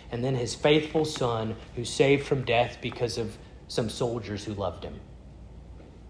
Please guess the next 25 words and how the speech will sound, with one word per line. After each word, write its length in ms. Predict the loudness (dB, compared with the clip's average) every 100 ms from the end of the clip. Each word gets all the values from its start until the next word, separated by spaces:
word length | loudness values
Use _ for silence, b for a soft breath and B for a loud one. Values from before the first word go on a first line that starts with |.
| -20 -20 -18 -18 -10 2
I, 120 | 8
I, 180 | 8 8 6
I 260 | 8 12 12
need 200 | 12 10
to 80 |
hold 360 | 12 12 12 12
up 280 | 12 12 4
Christ 500 | 12 12 12 8 4
before 340 | 4 6 6
you 240 | 6 4 -4
before 340 | 0 10 12
I 140 | 12
end 300 | 10 6 6
this 280 | 6 4 4
sermon 360 | 6 8 8 4
and 100 | 2
send 240 | 2 2
you 180 | 2 2
on 100 | 4
your 100 | 2
way. 300 | 2 0 0 B B
So 240 | 8 12
where 300 | 12 12 12
is 340 | 12 12 12 6
he? 300 | 0 -2